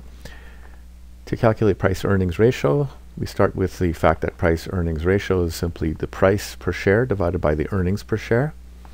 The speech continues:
Now we have the price per share of sixty-five dollars and eighty cents. So now we calculate the earnings per share. Well, we don't have it directly, but we have it indirectly.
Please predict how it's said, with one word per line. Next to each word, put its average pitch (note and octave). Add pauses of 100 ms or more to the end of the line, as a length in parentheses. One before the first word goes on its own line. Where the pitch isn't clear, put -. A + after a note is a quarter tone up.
(340)
Now F2
we F#2
have A#2
the C#3+
price -
per -
share A#2 (100)
of -
sixty-five E2
dollars D#2+
and D#2
eighty D#2
cents. - (420)
So A#2
now A2+
we A#2+
calculate F#2 (500)
the -
earnings F#2
per -
share. D#2 (1700)
Well, G#2+ (440)
we A2
don't B2+
have B2+
it G#2+
directly, F#2+
but A#2
we A2
have G#2
it F#2+
indirectly. F#2+